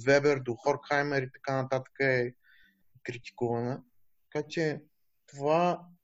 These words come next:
това е, мисля, че е важно да се, да се уточни.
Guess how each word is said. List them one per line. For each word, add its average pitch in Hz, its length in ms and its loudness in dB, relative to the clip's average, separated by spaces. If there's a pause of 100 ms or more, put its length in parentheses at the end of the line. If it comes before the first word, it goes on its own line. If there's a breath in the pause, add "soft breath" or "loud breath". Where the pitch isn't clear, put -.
това 156 400 0
е, 170 60 0 (360)
мисля, 180 320 -4
че - 140 -4
е 151 40 -2
важно 156 380 0
да 139 100 -12
се, 135 360 -6
да 127 160 -6
се 131 160 -8
уточни. 123 520 -8